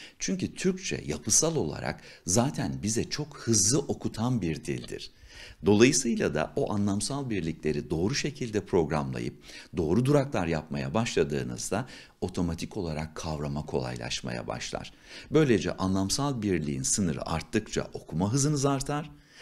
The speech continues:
Anlamsal birlikleri bir fotoğraf olarak, bir bütün olarak algılamaya, bir kompozisyon olarak görmeye başladığınızda da anlama inanılmaz derecede kolaylaşır. Böylece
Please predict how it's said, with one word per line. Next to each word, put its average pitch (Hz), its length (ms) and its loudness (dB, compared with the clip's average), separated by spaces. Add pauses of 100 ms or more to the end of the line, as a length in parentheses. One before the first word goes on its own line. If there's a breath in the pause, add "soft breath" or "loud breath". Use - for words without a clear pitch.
(280 loud breath)
Anlamsal 107 600 2
birlikleri 90 680 2
bir 120 100 2
fotoğraf 95 640 -2
olarak, 65 440 -2 (360 loud breath)
bir 98 200 4
bütün 92 260 2
olarak 110 440 2
algılamaya, 76 720 0 (300 loud breath)
bir 110 180 2
kompozisyon 101 680 2
olarak 104 440 0
görmeye 73 440 2
başladığınızda 73 840 0
da 117 200 0 (340 loud breath)
anlama 80 560 0
inanılmaz 92 680 2
derecede 71 480 0
kolaylaşır. 60 680 -4 (380 soft breath)
Böylece 113 560 4